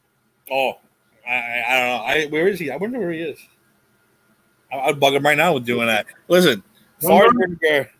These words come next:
Speaker 1: Forrest Whitaker too in this movie is great.
Speaker 2: <laughs>
Speaker 1: He's
Speaker 2: He's
Speaker 1: great.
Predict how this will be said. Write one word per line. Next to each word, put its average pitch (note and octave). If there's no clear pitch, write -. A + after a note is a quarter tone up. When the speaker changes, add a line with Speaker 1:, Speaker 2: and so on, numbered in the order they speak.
Speaker 1:
Forrest D#3+
Whitaker C3+
too A#2+
in A#2
this B2
movie A#2
is A#2
great. G#2+
Speaker 2:
<laughs> -
Speaker 1:
He's -
Speaker 2:
He's G#3
Speaker 1:
great. C#3